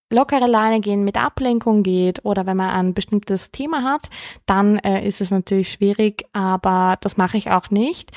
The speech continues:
Also ich mache nur Themen online, wo ich sag, das geht gut. Also Alleintraining zum Beispiel geht auch super. Und, ähm, die Basis für die Welpen auch. Genau, und das, ähm,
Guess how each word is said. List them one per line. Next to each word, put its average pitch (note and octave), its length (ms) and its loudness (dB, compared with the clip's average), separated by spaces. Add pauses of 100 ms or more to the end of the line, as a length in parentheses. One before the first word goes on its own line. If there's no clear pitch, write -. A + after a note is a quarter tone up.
(160)
Also G3 160 2
ich F#3+ 100 2
mache G3+ 260 4
nur G3+ 200 2
Themen F#3+ 380 0
online, F3+ 600 2 (220)
wo F3+ 280 -2
ich F#3 200 -6
sag, F3 360 -6
das - 220 -12
geht F3+ 200 -4
gut. C#4 240 0
Also G3 180 0
Alleintraining G3 760 2
zum F#3+ 140 -4
Beispiel F#3 300 -2
geht - 200 -14
auch F3+ 140 -4
super. F3+ 420 -2 (560)
Und, F3 480 0
ähm, F3 400 2 (160)
die E3+ 460 0
Basis F#3 880 0 (240)
für E3+ 720 2
die F3 140 -4
Welpen E3 760 0
auch. D#3+ 560 -4 (280)
Genau, F3 260 0
und F#3+ 220 0
das, F#3 320 0
ähm, F3+ 400 0